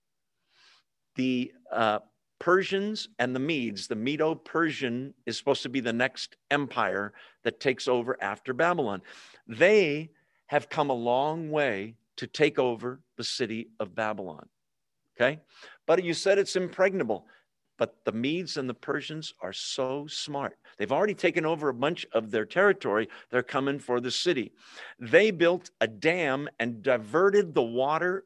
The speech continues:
from the Euphrates River so that the moats and the river itself dried up in the middle of the city. They, the Persian, Medo-Persian army, <clears throat> excuse me, is right outside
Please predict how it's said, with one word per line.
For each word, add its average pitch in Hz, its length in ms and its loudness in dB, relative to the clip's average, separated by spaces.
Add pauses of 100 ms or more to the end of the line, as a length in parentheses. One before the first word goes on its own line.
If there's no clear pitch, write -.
from 131 380 -2
the 131 100 0
Euphrates 135 640 -2
River 123 480 0 (320)
so - 300 2
that 135 200 0
the 120 80 0
moats 123 760 0 (1080)
and 139 100 0
the 131 80 4
river 160 380 2
itself 151 600 -4 (400)
dried 160 680 0 (340)
up 185 300 -4 (160)
in 117 80 -2
the 117 80 -2
middle 127 260 -2
of 120 80 -6
the 120 80 -10
city. 120 400 -8 (580)
They, 139 540 4
the 120 160 -4
Persian, 175 580 0
Medo-Persian 151 840 -2
army, 131 560 2
<clears throat> - 60 -4
excuse 151 520 0
me, 110 140 -2 (320)
is 131 180 2
right 110 460 2
outside 135 640 0